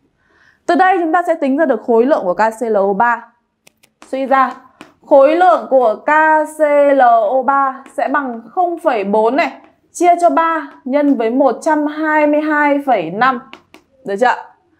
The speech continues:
Không phẩy bốn chia ba nhân một trăm hai mươi hai phẩy năm. Vậy bằng mười sáu phẩy ba ba gam.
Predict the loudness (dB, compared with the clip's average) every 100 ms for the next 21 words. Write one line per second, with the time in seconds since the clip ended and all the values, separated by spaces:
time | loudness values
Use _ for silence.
0 | _ _ _ 0 2 2 2 2 0 -4
1 | -10 -10 -6 -2 0 0 0 0 -2 -2
2 | -2 0 2 0 0 0 -2 -2 -12 _
3 | _ _ _ _ _ _ _ _ _ _
4 | _ _ _ _ _ _ _ _ _ _
5 | _ _ _ _ _ _ _ _ -20 _
6 | _ _ _ -20 _ _ _ _ -2 0
7 | 0 0 0 0 -2 -2 -2 -2 -4 0
8 | 0 2 0 -2 -6 -6 -6